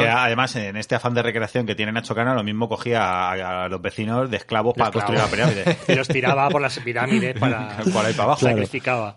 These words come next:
Speaker 1: Pues al final salió mal el plan. ¿Y qué han decidido? Plan B. <laughs> Han pasado de una pirámide a una carpa,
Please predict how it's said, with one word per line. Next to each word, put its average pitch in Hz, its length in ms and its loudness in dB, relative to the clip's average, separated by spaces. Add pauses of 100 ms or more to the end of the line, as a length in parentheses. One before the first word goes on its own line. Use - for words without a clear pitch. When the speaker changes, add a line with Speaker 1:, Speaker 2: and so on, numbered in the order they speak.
Speaker 1:
Pues 123 200 4
al 120 100 4
final 123 240 4
salió 123 300 6
mal 110 120 4
el 104 140 2
plan. 98 340 2
¿Y 131 220 4
qué 123 100 4
han 147 100 2
decidido? 147 460 4
Plan 120 260 4
B. 110 280 2 (280)
<laughs> - 300 -2
Han 131 160 4
pasado 131 420 4
de 101 120 2
una 131 220 4
pirámide 156 560 4
a 117 80 4
una 123 200 4
carpa, - 400 0